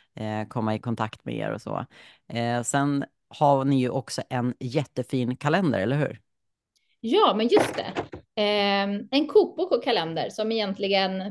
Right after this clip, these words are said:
Speaker 2: vi har ju skrivit kokböcker och skrivit jättemycket recept.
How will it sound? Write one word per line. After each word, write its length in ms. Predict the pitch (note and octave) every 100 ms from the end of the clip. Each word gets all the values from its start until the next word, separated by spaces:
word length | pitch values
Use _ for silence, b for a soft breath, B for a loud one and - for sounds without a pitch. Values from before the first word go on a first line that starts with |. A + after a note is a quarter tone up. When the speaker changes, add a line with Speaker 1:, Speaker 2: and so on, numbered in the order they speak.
| G3
Speaker 2:
vi 60 | A#3
har 20 |
ju 60 | C#4+
skrivit 320 | - C4 B3+
kokböcker 800 | C4 A#3 G3 G3+ - F#3 F3+ F3+
och 140 | F#3
skrivit 280 | F#3+ G#3+ G#3
jättemycket 500 | A#3 - G3+ G3+ G3
recept. 640 | G3+ D#3+ F#3 - _ -